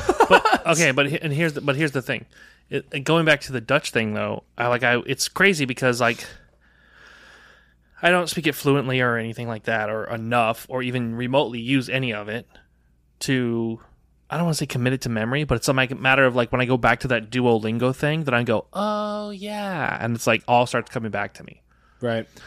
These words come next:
Speaker 2: So I feel like if I really deep, deep dived, this guy,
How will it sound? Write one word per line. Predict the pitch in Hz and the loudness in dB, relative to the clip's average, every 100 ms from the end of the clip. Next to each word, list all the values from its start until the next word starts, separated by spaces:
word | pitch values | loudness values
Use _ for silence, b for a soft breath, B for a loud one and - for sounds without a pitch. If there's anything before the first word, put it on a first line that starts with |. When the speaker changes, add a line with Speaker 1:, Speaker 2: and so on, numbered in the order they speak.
| B | B
Speaker 2:
So | - | 4
I | 151 | 4
feel | 139 226 | 6 6
like | 175 135 - - _ _ _ _ _ | 8 6 2 -14 _ _ _ _ _
if | 143 | 2
I | 131 | 2
really | 120 135 190 160 | 4 4 6 6
deep, | 127 120 135 - _ _ | 2 -2 -2 -4 _ _
deep | 135 135 - | -6 -4 4
dived, | 143 123 104 127 - - _ _ | 6 6 4 0 -6 -20 _ _
this | - 113 | -12 -10
guy, | - 92 110 | -6 -4 -4